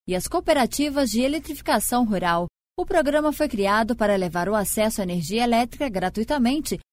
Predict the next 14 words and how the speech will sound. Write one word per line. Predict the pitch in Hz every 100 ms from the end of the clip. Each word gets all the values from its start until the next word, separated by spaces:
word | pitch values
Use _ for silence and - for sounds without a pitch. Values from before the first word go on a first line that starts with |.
| -
a | 330
todas | 320 349 359 330
as | 320
famílias | 330 247 277 294 302
que | -
moram | 254 311 339 285
no | 240
meio | 214 214
rural | 202 185 180
brasileiro. | 160 180 160 160 165 160 160 - -
O | 190
investimento | 180 185 180 175 202
no | 262
programa | 285 180 185 226 247